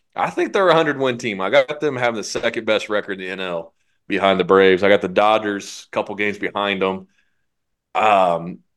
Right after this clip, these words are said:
Diamondbacks have a better rotation. Their weak spots last year were third base and D H, and they added Suarez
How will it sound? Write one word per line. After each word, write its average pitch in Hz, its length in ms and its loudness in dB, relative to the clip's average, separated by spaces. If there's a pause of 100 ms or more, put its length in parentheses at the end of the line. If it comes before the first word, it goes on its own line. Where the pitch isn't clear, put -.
(380)
Diamondbacks 131 460 4
have 127 140 2
a 104 40 -8
better 117 240 2
rotation. 131 800 -4 (600)
Their 110 200 0
weak 127 220 -4
spots 135 440 0
last 123 320 2
year 123 100 -4
were 104 100 -6
third 117 360 -6
base 113 320 0
and 95 140 -10
D 107 180 -2
H, 113 320 0
and 92 80 -12
they 92 100 -4
added 98 320 -2
Suarez 101 920 0